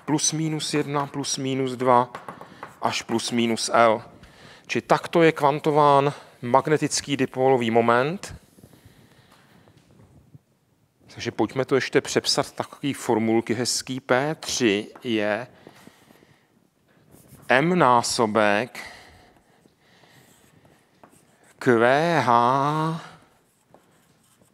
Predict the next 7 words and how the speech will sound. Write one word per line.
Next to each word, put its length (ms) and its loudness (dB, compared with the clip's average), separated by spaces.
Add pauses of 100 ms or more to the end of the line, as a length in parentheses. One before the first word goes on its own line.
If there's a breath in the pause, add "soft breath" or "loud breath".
(140)
děleno 520 -2
dvě 280 0
M 280 -2
nula. 480 2 (2250 loud breath)
M 200 -8
je 140 0
nula, 460 0